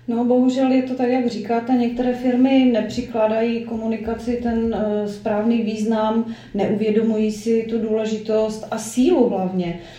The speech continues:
No a zbytečně potom, eh, vytvářejí atmosféru nejistoty, eh, a nevědomně vytvářejí podhoubí pro různé fámy.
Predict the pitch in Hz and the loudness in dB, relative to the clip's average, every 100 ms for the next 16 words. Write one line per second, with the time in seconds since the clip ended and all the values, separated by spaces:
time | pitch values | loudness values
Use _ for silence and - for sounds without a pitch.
0 | - 214 202 202 196 226 240 247 247 247 | -14 -6 -2 -2 -2 -4 -4 0 0 0
1 | 262 254 254 214 214 214 220 214 226 240 | 2 4 4 4 2 2 -2 -2 0 2
2 | 240 - 240 240 240 254 240 254 226 220 | 2 0 0 -2 -2 0 2 4 4 0
3 | 220 - 226 - 240 233 233 240 - - | -2 -4 -4 0 0 2 2 0 -2 -12
4 | - 202 208 208 208 208 240 311 320 233 | -4 2 4 4 2 4 4 6 4 4
5 | 202 190 208 208 - 214 220 240 240 214 | 2 0 0 -2 -4 -4 0 0 0 0
6 | 214 220 226 226 220 214 208 220 220 220 | -2 0 -2 -2 -2 -2 -2 -2 -2 -4
7 | 196 180 165 | -4 -4 -6